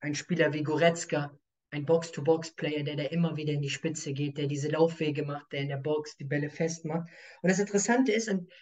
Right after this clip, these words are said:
das wollten wir euch mal vermitteln, wie faszinierend Fußball eigentlich ist. Wir reden erstmal grundlegend von einem vier drei drei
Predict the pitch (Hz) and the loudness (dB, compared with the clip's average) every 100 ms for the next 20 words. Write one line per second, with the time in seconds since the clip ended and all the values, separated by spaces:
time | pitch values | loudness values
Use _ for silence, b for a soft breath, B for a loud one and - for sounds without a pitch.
0 | _ 190 233 247 208 202 196 190 190 180 | _ 2 4 4 2 2 0 0 0 2
1 | 180 214 208 208 - B B _ 190 214 | 2 4 6 4 4 B B _ 2 2
2 | - - - 196 - 208 240 226 240 240 | -2 -6 -2 0 4 4 4 4 0 0
3 | - 185 190 190 175 196 - - _ 160 | 2 2 2 -2 2 2 2 -4 _ -2
4 | 185 226 262 - 202 226 220 180 226 226 | 2 4 4 2 0 0 -2 2 2 4
5 | 202 202 190 175 170 - 240 190 175 170 | 4 2 0 0 -2 0 4 4 2 0
6 | 151 147 277 | 0 -2 -2